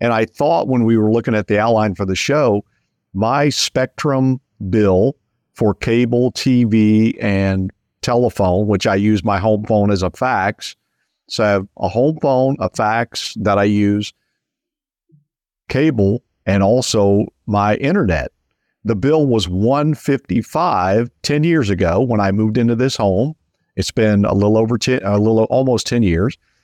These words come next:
And now it's two eighty-five. And you think, "Okay, well, for most people, you get ten dollars here, twelve dollars there."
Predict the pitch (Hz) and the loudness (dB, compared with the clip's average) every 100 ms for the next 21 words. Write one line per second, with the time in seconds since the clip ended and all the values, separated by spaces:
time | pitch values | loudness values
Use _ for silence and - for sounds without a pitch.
0 | _ _ _ 110 104 107 131 139 110 - | _ _ _ -2 0 2 0 0 -2 -6
1 | - - 139 151 160 175 - _ _ _ | -12 -4 0 2 2 0 -6 _ _ _
2 | _ _ - 120 120 117 - 117 98 127 | _ _ -4 0 2 0 -2 -2 -2 -4
3 | - - _ _ _ _ _ _ _ _ | -8 -16 _ _ _ _ _ _ _ _
4 | _ _ _ _ - 127 120 113 107 - | _ _ _ _ -6 -2 0 0 -2 -4
5 | - 107 - 127 127 165 - 151 147 127 | -2 -2 0 -2 -2 -2 0 0 0 0
6 | 139 165 180 _ _ _ _ _ _ _ | 0 0 -2 _ _ _ _ _ _ _
7 | _ _ - 113 139 185 - 131 - 131 | _ _ -2 0 0 0 0 -2 0 0
8 | 131 _ _ _ _ - 104 107 - 127 | -2 _ _ _ _ -2 0 0 -2 0
9 | 123 113 98 92 - 180 156 151 139 - | 0 2 2 2 0 0 2 2 0 0
10 | 120 101 104 95 90 95 98 139 139 135 | 0 0 0 0 2 0 0 0 2 2
11 | 127 | 0